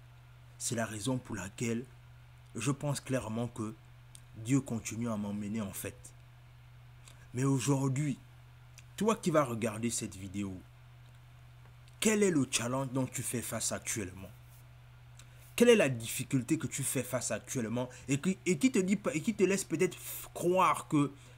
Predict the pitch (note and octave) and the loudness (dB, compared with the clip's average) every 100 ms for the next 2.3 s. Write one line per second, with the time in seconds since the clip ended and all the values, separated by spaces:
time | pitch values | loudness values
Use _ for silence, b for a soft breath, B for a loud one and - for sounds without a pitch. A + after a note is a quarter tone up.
0 | B - - E3+ E3 E3 D3 D#3 D#3+ D3+ | B -12 0 4 4 4 2 4 2 6
1 | D3+ C#3 B2+ - B2+ B2 C#3 B2+ A2+ C#3 | 6 6 4 2 0 0 2 2 2 2
2 | C3+ - D#3 | 2 2 0